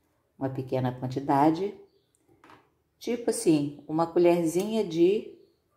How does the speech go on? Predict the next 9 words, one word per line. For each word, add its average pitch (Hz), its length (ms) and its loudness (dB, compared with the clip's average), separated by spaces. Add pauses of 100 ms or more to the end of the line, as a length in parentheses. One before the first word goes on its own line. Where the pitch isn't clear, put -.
(1080)
café, 135 580 -4 (1400)
ó. 113 300 -6 (2000)
E 190 100 6
vamos 185 360 0
colocar 175 840 4 (220)
aqui. - 520 -6 (2750)
Podemos 160 580 4
colocar 135 460 -4
também 151 640 -4